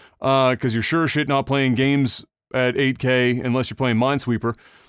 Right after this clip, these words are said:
Uh, the DualSense controller battery life is also supposedly similar to the DualShock four. People were wondering about that because obviously there's a lot more functionality with the DualSense controller versus the DualShock. Um, and other controller colors are coming in the future for those who want to, uh, to splash some color on their,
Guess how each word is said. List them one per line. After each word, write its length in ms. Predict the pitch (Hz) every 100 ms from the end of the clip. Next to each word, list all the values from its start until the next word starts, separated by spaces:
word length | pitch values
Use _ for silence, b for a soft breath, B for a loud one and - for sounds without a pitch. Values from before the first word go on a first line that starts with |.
| b -
Uh, 180 | 139
the 100 | 127
DualSense 800 | 123 190 247 - 220 208 - - -
controller 460 | 165 139 190 185 151
battery 380 | 165 196 214
life 320 | 170 147 196 165
is 160 | 139 147
also 260 | 170 165
supposedly 560 | 143 139 156 135 147 143
similar 360 | - 156 160
to 80 | 135
the 80 | 131
DualShock 420 | 139 147 151 135
four. 240 | - 151 180
People 260 | 175 143
were 80 | 135
wondering 320 | 131 131 131
about 240 | 120 131 135
that 220 | 131 147
because 240 | 135 120
obviously 300 | 127 117 131
there's 140 | 123 113
a 60 |
lot 180 | 120 123
more 280 | 127 123 117 b b -
functionality 760 | 143 - 139 135 139 139 139
with 240 | 123 127
the 140 | 139 127
DualSense 600 | 107 127 120 139 131 123
controller 360 | 123 113 120 123
versus 260 | 120 110 107
the 80 |
DualShock. 640 | 104 107 95 135 151 165 - b b b b b -
Um, 1120 | 135 139 139 139 139 135 135 135 135 135 135 -
and 280 | 160 220 214
other 280 | 180 196 208
controller 400 | 175 190 208 190
colors 360 | 185 185 170
are 40 | 165
coming 240 | 180 175
in 60 | 156
the 80 |
future 260 | 170 190 143
for 120 | 127
those 260 | 127 135 131
who 100 | 131
want 320 | 123 131 131
to, 260 | 127 131 127
uh, 320 | 123 123 123
to 200 | - 120
splash 580 | - - 123 143 143 -
some 140 | 139
color 340 | - 143 135 127
on 140 | 127
their, 200 | 120